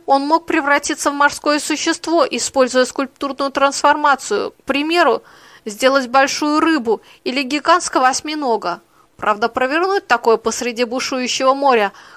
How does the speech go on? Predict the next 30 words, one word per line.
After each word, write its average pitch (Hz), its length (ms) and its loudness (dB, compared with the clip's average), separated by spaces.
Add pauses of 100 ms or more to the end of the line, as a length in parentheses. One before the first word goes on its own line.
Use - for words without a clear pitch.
кажется, 247 640 0
было 285 200 -2
не 302 180 -4
самой - 360 0
лучшей 214 440 -2
идеей. 208 460 -4 (680)
Ладно, 226 960 4
для 277 200 -2
начала 320 420 4
отправимся 294 560 0
в 285 60 -8
другое 320 340 0
место. 277 460 -4 (540)
Использовав 240 600 -2
крылья 214 360 -2
света, 269 500 -2 (180)
Виит 240 260 -6
взлетел 247 480 -4
ещё 277 360 -2
выше. 220 380 -6 (320)
Ветер 214 440 -4
бил 240 320 -8
с - 140 -8
огромной 220 480 0
силой, 247 480 -4
и 233 100 -8
молнии 269 440 -2
рассекали 240 580 0
небо. 233 480 -2 (300)
Нет, 254 420 -2